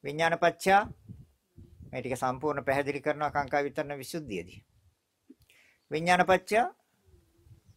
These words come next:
දැන් මේක සුගතියක් නේ. අපි කුසල කර්මයක් කරලා මනුස්ස ලෝකෙට ආවා. දැන් හොඳ ආත්ම භාවයක් ලබලා තියෙනවා. හරිද?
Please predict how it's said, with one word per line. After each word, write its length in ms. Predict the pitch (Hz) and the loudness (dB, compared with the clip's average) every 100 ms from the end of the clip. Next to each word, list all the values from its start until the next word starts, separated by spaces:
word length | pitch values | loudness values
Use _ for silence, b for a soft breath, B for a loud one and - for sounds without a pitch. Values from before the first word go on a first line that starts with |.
| - | -6
දැන් 100 | 165 | -2
මේක 160 | 170 180 | 0 -2
සුගතියක් 520 | 175 175 196 226 233 | -2 0 2 4 2
නේ. 220 | 359 - - - - - - - | -2 -14 -16 -16 -18 -20 -16 -8
අපි 180 | 139 | -6
කුසල 260 | 147 156 180 | -4 2 4
කර්මයක් 440 | 170 165 180 180 | 4 4 4 0
කරලා 220 | - 196 196 | 2 0 2
මනුස්ස 260 | 180 175 | 0 0
ලෝකෙට 320 | 196 196 190 190 | 0 0 0 2
ආවා. 300 | 180 107 - _ _ _ | 4 2 -4 _ _ _
දැන් 120 | 151 | -4
හොඳ 140 | 151 170 | 0 6
ආත්ම 300 | 170 180 190 | 8 8 4
භාවයක් 360 | 180 185 196 190 | 0 2 2 2
ලබලා 300 | 185 190 180 | 2 4 2
තියෙනවා. 300 | 131 95 - _ _ _ _ _ _ _ _ _ _ - - - _ - | -2 -8 -12 _ _ _ _ _ _ _ _ _ _ -20 -20 -20 _ -4
හරිද? 280 | 160 113 | -2 -2